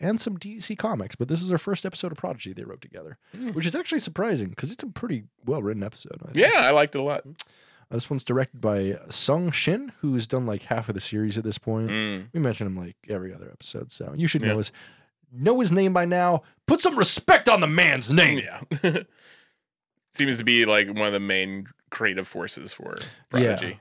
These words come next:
Speaker 1: Yeah, at least in, in directing.
Speaker 2: Yeah.
Speaker 1: Uh, at least, like, visually, I'm sure. Like,
Speaker 2: Yeah.
Speaker 1: Sung Shin. I'm sure, like, the Hegmans are much more involved in everything,
Speaker 2: Mm-hmm.
Speaker 1: but yeah, for sure.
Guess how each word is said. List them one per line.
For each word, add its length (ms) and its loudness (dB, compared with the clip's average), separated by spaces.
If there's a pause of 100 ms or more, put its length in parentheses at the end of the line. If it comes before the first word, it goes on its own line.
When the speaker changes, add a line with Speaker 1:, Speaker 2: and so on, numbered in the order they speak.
(120)
Speaker 1:
Yeah, 220 2
at 140 0
least 200 2
in, 160 4
in 160 2
directing. 600 -2
Speaker 2:
Yeah. 320 2
Speaker 1:
Uh, 20 0
at 80 -2
least, 180 0
like, 140 2
visually, 480 -2
I'm 140 -12
sure. 400 -12
Like, 160 -6
Speaker 2:
Yeah. 140 2
Speaker 1:
Sung 160 -4
Shin. 300 -10
I'm 140 -4
sure, 160 0
like, 220 0
the 100 -2
Hegmans 540 -6
are 60 -12
much 280 -8
more 140 -4
involved 420 -10
in 100 -12
everything, 380 -6
Speaker 2:
Mm-hmm. 180 -4
Speaker 1:
but 80 -10
yeah, 240 -14
for 120 -16
sure. 260 -18